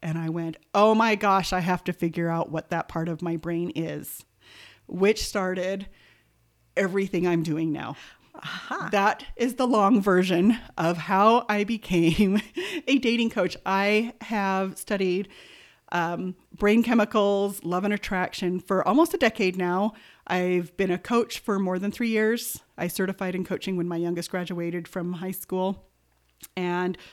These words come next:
Speaker 1: honestly, I've loved coaching.
Speaker 2: That's
Speaker 1: You're a
Speaker 2: great.
Speaker 1: coach. You love coaching.
Speaker 2: Uh, yeah, it's great.
Speaker 1: It's like, what, y-, it's, it's my calling.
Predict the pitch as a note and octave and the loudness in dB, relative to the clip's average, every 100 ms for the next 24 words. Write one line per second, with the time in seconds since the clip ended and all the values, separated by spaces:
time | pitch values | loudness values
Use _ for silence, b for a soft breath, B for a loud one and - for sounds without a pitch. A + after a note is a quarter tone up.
0 | B F3+ E3 - E3+ D#3 C3+ - - - | B 0 0 -2 -6 -6 -8 -12 -12 -14
1 | - - _ _ _ _ b b b G#3 | -14 -20 _ _ _ _ b b b 6
2 | G#3 G#3+ F#3 E3+ E3+ - F3+ E3 - D#3+ | 6 8 6 4 4 2 2 2 2 0
3 | D#3+ - - G#3+ G#3 F#3+ F3 G#3+ - - | 4 4 4 2 0 0 -2 -4 -4 -6
4 | F3+ D#3+ G3+ A3+ G3+ G3+ - A3 - A3 | -4 0 0 2 0 0 2 0 2 0
5 | - F#3+ - G#3 G#3 E3+ - D#3+ E3 D#3+ | 0 0 0 2 2 0 0 -2 -2 -4